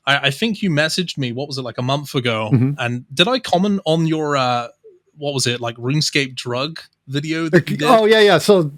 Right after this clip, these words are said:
Speaker 2: so I actually, this is how I found you, is 'cause I was, uh, Aunt Venom had told me that you could actually, like, kind of look and see, like, you, you could sort your comments by, like, the amount of subscribers people have. So I was, like,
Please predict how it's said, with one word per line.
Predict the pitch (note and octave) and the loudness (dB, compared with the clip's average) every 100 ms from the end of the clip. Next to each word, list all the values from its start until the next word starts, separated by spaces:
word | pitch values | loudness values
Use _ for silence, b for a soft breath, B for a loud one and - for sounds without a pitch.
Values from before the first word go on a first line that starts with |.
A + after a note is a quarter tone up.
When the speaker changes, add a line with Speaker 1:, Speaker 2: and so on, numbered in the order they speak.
| _ | _
Speaker 2:
so | - A3 G#3 | 2 4 4
I | F3+ A3+ | 4 4
actually, | A3 F3+ | 4 2
this | A3 | 4
is | A3 | 6
how | G#3+ | 6
I | E3+ | 4
found | - - F3 F3 F3+ B2+ | 2 -2 2 6 6 6
you, | A2+ C3 | 6 6
is | C3 A#2+ | 4 6
'cause | C#3+ A#2+ | 4 6
I | C3 C#3 C3+ | 4 6 6
was, | C3 B2+ A2+ - - b b b b _ - | 6 6 4 -2 -14 b b b b _ 2
uh, | E3 D3+ D#3+ | 4 4 4
Aunt | G#3+ A3+ | 4 6
Venom | D#3 G3 D3+ | 6 6 4
had | A2+ | 4
told | D#3+ D#3+ C#3 | 4 4 6
me | C#3+ | 6
that | C#3 C3+ | 6 4
you | C3 | 2
could | C#3+ | 2
actually, | C#3 - C3 B2 A2+ G#2 F#2 _ - | 2 2 4 4 4 2 -6 _ 0
like, | C3 - | 0 2
kind | D3+ C#3 | 2 2
of | G#2 | 2
look | A#2+ C#3+ D3+ | 4 4 4
and | C3 G#2 | 0 -2
see, | - C#3 C#3 C#3 | 0 4 6 6
like, | A#2+ A#2 - - _ _ _ - | 4 -2 -10 -20 _ _ _ -2
you, | F3 | 2
you | D#3 F#3 D#3 | 2 4 4
could | D#3+ | 4
sort | - G3 | 4 4
your | D3+ | 2
comments | - D3 D3 B2 | 2 2 2 2
by, | - C#3 B2 B2 A#2+ C#3 | 0 2 4 4 2 0
like, | C#3+ A#2 G#2 _ | 0 0 0 _
the | C3+ | 0
amount | B2+ C3 A#2+ | 2 2 2
of | F#2+ | -2
subscribers | G#2 - C3+ B2+ A2 - | -6 -2 0 2 0 -2
people | B2 A2+ | -4 -2
have. | G2 G2 F2+ G#2 - B B B B | -4 -2 -4 -8 -14 B B B B
So | - E3+ | 2 4
I | D3 | 6
was, | B2+ | 6
like, | C3+ | 4